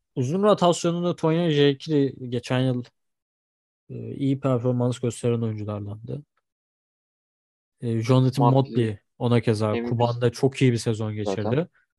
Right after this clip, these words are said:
Speaker 2: Zaten Euro Cup M V P'si oldu.
Speaker 1: E, atletizm elbette katacak bu isimler.
Speaker 2: Güç de var.
Speaker 1: E, tabii yani güç de
Speaker 2: Yani.
Speaker 1: var ama işte bazen hücum anlamında ne katacakları soru işareti olabiliyor bence.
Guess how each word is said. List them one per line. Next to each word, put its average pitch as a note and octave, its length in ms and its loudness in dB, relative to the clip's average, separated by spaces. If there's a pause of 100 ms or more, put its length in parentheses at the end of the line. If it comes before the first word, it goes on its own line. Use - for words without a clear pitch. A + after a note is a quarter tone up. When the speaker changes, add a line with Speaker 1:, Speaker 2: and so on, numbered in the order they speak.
(120)
Speaker 2:
Zaten A#2 220 2
Euro A2 160 0
Cup - 120 -2
M G#2 180 -2
V G#2 40 -16
P'si - 200 -4
oldu. F#2 300 0 (360)
Speaker 1:
E, C3+ 300 -2
atletizm E3 960 -2 (300)
elbette E3+ 480 0
katacak B2 500 -2
bu A#2+ 60 -2
isimler. B2 800 -4 (220)
Speaker 2:
Güç A#2+ 440 -4
de A2+ 80 6
var. G2 520 2 (200)
Speaker 1:
E, C#3+ 140 -6
tabii F3+ 200 0
yani A2+ 440 -2
güç C3 320 -4
de G#2+ 60 2
Speaker 2:
Yani. G#2 100 4
Speaker 1:
var E3+ 80 4
ama D#3+ 480 0 (1120)
işte D3+ 420 -2
bazen E3 540 6
hücum D3+ 340 2
anlamında D#3+ 480 2
ne F3 140 -2
katacakları C3+ 640 -2
soru D#3 240 -4
işareti B2 440 -4
olabiliyor B2+ 440 0
bence. G2+ 380 -10